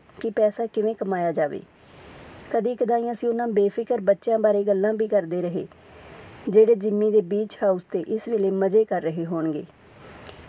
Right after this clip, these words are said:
ਇਸ ਨਾਲ ਥੋੜ੍ਹੀ ਸੱਟ ਵੱਜਦੀ ਸੀ, ਪਰ ਇਹ ਸੱਟ ਚੰਗੀ ਸੀ, ਕਿਉਂਕਿ ਇਸੇ, ਇਸੇ ਕਾਰਨ ਹੀ ਅਸੀਂ ਸੋਚਣ ਲਈ ਪ੍ਰੇਰਿਤ ਹੋਏ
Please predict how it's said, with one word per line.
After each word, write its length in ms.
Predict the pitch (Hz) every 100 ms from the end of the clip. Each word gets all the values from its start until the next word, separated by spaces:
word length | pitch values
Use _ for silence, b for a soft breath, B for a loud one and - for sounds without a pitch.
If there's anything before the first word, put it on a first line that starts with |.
| -
ਇਸ 220 | 262 -
ਨਾਲ 140 | 262 254
ਥੋੜ੍ਹੀ 280 | 254 247
ਸੱਟ 320 | 247 226 202 202
ਵੱਜਦੀ 360 | 208 170 175 180
ਸੀ, 140 | 156 180 _ - -
ਪਰ 140 | 226
ਇਹ 120 | 233
ਸੱਟ 280 | 226 220 - -
ਚੰਗੀ 340 | 202 180 202
ਸੀ, 240 | 208 165 156 B B B B -
ਕਿਉਂਕਿ 360 | 233 220 233
ਇਸੇ, 200 | 226 -
ਇਸੇ 300 | 254 233 277
ਕਾਰਨ 300 | 262 233 214
ਹੀ 140 | 220 220
ਅਸੀਂ 180 | 214 220 -
ਸੋਚਣ 360 | 190 175 220
ਲਈ 140 | 220 220
ਪ੍ਰੇਰਿਤ 500 | - 180 175 208 -
ਹੋਏ 200 | 175